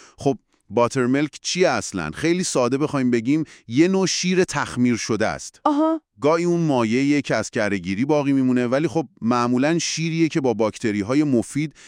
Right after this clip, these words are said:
Speaker 1: یعنی پروبیوتیک‌ها، کشت داده شده.
Speaker 2: بله، دقیقاً.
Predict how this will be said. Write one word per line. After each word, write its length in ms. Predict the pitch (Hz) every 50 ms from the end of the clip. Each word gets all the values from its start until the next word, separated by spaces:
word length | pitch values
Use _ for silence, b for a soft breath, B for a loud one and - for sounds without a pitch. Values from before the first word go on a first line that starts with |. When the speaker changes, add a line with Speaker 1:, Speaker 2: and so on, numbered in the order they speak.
| B B
Speaker 1:
یعنی 180 | - 107 113 120
پروبیوتیک‌ها، 880 | 113 113 110 104 90 95 101 95 - - 95 - - 110 107 113 127
کشت 400 | 127 - - 131 113 - - -
داده 220 | - 85 76 67 73
شده. 380 | - - 69 65 67 64 60 - _ _ _
Speaker 2:
بله، 440 | 240 233 214 190 175 160 156 156 156
دقیقاً. 520 | 151 170 156 139 160 156 135 160 147 143